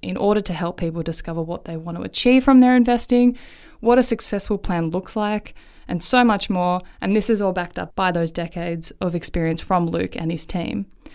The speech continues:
So before we get into today's topic, and as this is our first episode, Luke, tell the listeners a little bit about yourself and what we do here at the Property Mentors.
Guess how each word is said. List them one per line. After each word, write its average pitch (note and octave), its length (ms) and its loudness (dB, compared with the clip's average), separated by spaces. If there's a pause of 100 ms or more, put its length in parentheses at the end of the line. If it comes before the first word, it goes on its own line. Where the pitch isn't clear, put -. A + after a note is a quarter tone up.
(140)
So B3+ 140 2
before B3+ 280 2
we E4+ 120 0
get D4 160 0
into A#3 200 2
today's G3 480 -2
topic, F#3 400 -2
and F#3+ 160 -2
as G3 200 0
this G3+ 160 0
is F#3+ 120 -2
our F3 100 0
first - 300 -6
episode, F3 480 -6 (300)
Luke, A#3 160 -2
tell A#3 160 0
the B3 80 2
listeners A3 380 0
a F#3+ 60 -6
little F#3 200 -2
bit F3 160 -4
about E3+ 240 -4
yourself F3+ 480 -2 (100)
and F3 440 -4
what G3+ 240 -4
we G#3+ 80 2
do F#3 180 0
here F3+ 220 -2
at - 60 -8
the F3 60 -8
Property D#3+ 320 -6
Mentors. - 540 -8